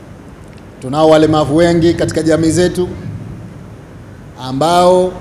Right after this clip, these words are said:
kwa kweli wakati mwingine wanakosa msaada.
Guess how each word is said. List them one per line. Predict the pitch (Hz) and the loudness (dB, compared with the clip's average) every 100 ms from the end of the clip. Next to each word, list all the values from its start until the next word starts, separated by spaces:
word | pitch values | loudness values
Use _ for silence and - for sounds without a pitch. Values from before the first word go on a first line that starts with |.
| - - - - - - - - - | -16 -20 -20 -20 -20 -20 -20 -20 -14
kwa | 151 | -12
kweli | 151 185 190 180 | -4 2 4 4
wakati | 170 - 151 | 2 -2 -2
mwingine | 160 165 170 | -2 0 0
wanakosa | 160 156 165 151 147 | 0 0 -2 -2 -2
msaada. | 139 135 131 101 | 0 0 0 -6